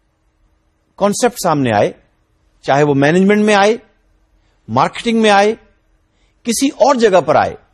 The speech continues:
نیڈ کی جب بات ہو اور hierarchy of need کی بات ہو، تو سب سے جو سگنیفیکنٹ کنٹریبیوشن،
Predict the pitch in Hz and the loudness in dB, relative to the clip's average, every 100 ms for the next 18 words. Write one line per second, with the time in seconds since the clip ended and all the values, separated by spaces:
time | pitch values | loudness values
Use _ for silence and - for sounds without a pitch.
0 | _ - 139 233 294 - 202 160 139 147 | _ -8 0 2 2 0 -2 -2 0 0
1 | 131 147 165 165 180 180 - _ - 151 | 2 0 0 0 0 0 -8 _ -2 -2
2 | 123 139 147 170 277 277 180 175 175 170 | 0 2 2 0 -2 -2 -2 -2 -4 -6
3 | 147 120 127 - 123 117 _ _ _ - | -4 0 0 -2 -8 -8 _ _ _ -14
4 | - - - 185 151 131 - 214 262 - | -10 -10 -4 -4 -4 -8 -6 -4 -4 -4
5 | 175 147 139 120 131 123 127 131 | -10 -8 -12 -12 -12 -12 -10 -10